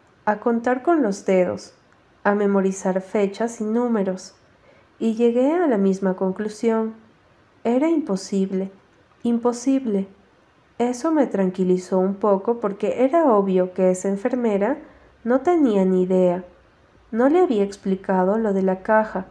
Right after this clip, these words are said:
Lo más seguro es que me hubiese hecho algún desgarro o algo al levantar tanto peso, y eso había dado lugar a unos síntomas parecidos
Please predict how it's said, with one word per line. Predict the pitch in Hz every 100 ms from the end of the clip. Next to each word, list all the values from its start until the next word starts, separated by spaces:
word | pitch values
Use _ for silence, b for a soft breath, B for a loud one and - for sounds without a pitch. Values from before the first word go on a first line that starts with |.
| - b b b b
Lo | - 214
más | 226 277
seguro | 330 302 226 202 185
es | 185
que | 185 190
me | 185 185
hubiese | 185 185 196 190 185
hecho | 180 190
algún | 180 185 185 180
desgarro | 180 180 196 190 185 - - B B B
o | 214 208
algo | 214 233 302
al | 302 202
levantar | 185 185 185 185 180 -
tanto | 185 180 185
peso, | 190 214 208 202 196 - b b b b b -
y | 214
eso | 226 226 311
había | 311 214 190
dado | 185 185 180
lugar | 180 208 214 196 202 -
a | 202
unos | 220 269 330 330
síntomas | - 196 190 185 180 -
parecidos | 196 202 226 226 202 196 247 -